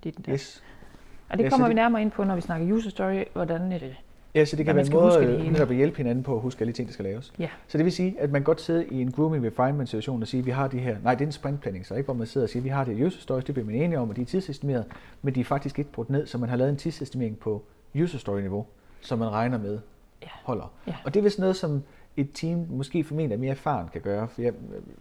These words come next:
Speaker 2: mindre erfaren teams vil have en tilbøjelighed til at have behov for, for at kunne overskue processen og bryde mere ned.
Speaker 1: De
Speaker 2: Og
Speaker 1: fl-,
Speaker 2: det er jo
Speaker 1: de
Speaker 2: sådan
Speaker 1: fleste er f-, altså får meget ud af at bryde mere ned, ligegyldigt hvor erfaren du er,
Speaker 2: Ja,
Speaker 1: er
Speaker 2: så
Speaker 1: min
Speaker 2: det er
Speaker 1: påstand.
Speaker 2: mere en,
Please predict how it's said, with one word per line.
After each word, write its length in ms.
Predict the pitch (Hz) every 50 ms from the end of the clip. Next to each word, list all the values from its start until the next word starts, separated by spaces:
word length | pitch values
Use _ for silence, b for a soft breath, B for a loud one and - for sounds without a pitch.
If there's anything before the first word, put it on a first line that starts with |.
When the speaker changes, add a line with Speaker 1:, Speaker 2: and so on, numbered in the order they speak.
| - -
Speaker 2:
mindre 340 | - 147 156 175 185 - 139
erfaren 320 | 117 - - 127 117 107 -
teams 300 | - 123 127 127 - -
vil 80 | 104
have 120 | 101 110 113
en 80 | 120
tilbøjelighed 440 | - 113 - 127 123 113 101 95 95
til 200 | - - 117 101 - -
at 60 | 92 - b b b b b b b b b b
have 100 | - 113
behov 280 | - 110 107 143 165 -
for, 160 | - 123 117
for 140 | - 120 113
at 80 | 113
kunne 100 | - 101 110
overskue 360 | 139 156 160 156 - 131 107
processen 380 | - 113 - - 123 123 -
og 60 | 90 -
bryde 160 | - 110 101
mere 200 | 104 113 120 120
ned. 180 | 117 110 101 - - - - - - B B B B B B B B - -
Speaker 1:
De 40 |
Speaker 2:
Og 60 | 180 -
Speaker 1:
fl-, 100 | - 175
Speaker 2:
det 60 | - - -
er 60 | -
jo 0 |
Speaker 1:
de 60 | 175 -
Speaker 2:
sådan 220 | - 170 - -
Speaker 1:
fleste 140 | 160 151 151
er 80 | 156
f-, 220 | 147 - - 151 - - - - -
altså 180 | - - - 143
får 160 | - 151 151
meget 240 | 151 151 160 170 170
ud 140 | - 180 175
af 80 | 156
at 80 | 143 143
bryde 200 | - 143 143 143
mere 160 | 147 143 143
ned, 160 | 143 139 139 - - - -
ligegyldigt 320 | - 151 156 160 160 151 151
hvor 80 | 131
erfaren 320 | 135 - - 151 143 135 120
du 80 | -
er, 100 | 69 107 123 - - -
Speaker 2:
Ja, 100 | 147 135
Speaker 1:
er 80 | 123
Speaker 2:
så 60 | - 147 147 147
Speaker 1:
min 80 | 143 131
Speaker 2:
det 60 | 135
er 40 | 131
Speaker 1:
påstand. 240 | - 143 147 151 156
Speaker 2:
mere 100 | 151 151
en, 100 | 135